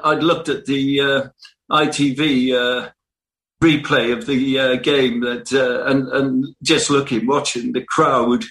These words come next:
in the background was amazing.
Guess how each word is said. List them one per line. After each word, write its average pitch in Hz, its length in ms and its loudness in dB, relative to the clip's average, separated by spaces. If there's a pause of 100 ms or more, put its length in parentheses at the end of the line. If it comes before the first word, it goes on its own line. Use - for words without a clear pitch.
(460)
in 143 140 4
the 127 40 2
background 117 760 -2 (240)
was 143 160 2
amazing. 127 600 2